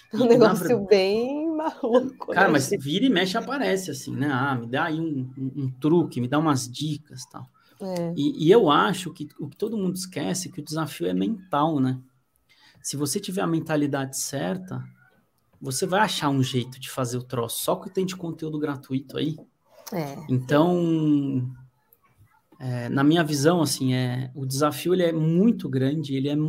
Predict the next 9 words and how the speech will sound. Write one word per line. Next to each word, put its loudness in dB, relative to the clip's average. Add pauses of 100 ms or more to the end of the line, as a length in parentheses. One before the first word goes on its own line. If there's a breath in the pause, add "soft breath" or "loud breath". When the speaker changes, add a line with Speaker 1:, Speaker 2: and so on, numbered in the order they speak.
(140)
Speaker 2:
emocional, 0
né? 0 (460 soft breath)
Acho -8
que 0
no, -4
no 4
livro 2
de 0
objeções, 0